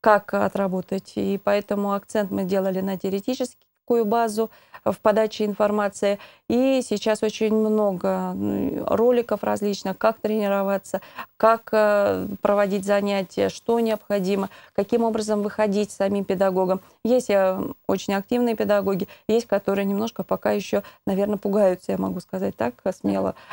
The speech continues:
а, на самом деле, потому что н-, не так, э, смело подходят к, к использованию информационных источников в рас-,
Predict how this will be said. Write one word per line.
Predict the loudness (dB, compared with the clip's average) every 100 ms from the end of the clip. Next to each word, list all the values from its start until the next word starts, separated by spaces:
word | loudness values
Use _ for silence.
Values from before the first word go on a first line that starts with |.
| -4
а, | 0 0 0
на | -2
самом | -2 -2 0
деле, | 0 -2
потому | -2 -2 -4
что | -4
н-, | -4 -4 -6 _
не | -2 0
так, | 2 2 0 -4 -4
э, | -2 -2 -6 -10 -18 -20 _ -20 -20 _ -12
смело | -2 0 2 0
подходят | 0 -4 -2 -2 -4 -20 _ -10
к, | 0 2 2
к | -2
использованию | -6 -4 -4 -2 -4 -2
информационных | -4 -8 -10 -6 -6 -6
источников | -8 -4 -4 -4 -8 -8 -10 _ -8
в | -4
рас-, | -4 -8 -8